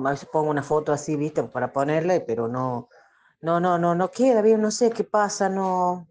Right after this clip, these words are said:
Ya la reinicié, le hice de todo, pero lo mismo, sigue igual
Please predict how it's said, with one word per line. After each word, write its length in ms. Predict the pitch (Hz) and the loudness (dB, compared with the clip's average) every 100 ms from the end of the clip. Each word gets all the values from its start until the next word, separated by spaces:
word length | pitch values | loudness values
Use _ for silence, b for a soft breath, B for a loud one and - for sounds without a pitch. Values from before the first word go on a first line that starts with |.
| _ b b - | _ b b -2
Ya 160 | 190 | 2
la 120 | 190 | 2
reinicié, 840 | 170 160 165 170 - 190 190 185 175 | 2 2 0 0 2 4 6 4 4
le 160 | 170 | 4
hice 240 | 170 170 170 | 4 2 2
de 140 | 151 | 2
todo, 480 | 147 175 190 185 185 | 2 2 2 2 0
pero 180 | 151 143 | 0 2
lo 120 | 139 | 2
mismo, 360 | 165 180 156 135 | 0 -2 -2 -4
sigue 320 | 165 170 160 | 0 2 4
igual 460 | - 170 156 147 | 4 4 2 0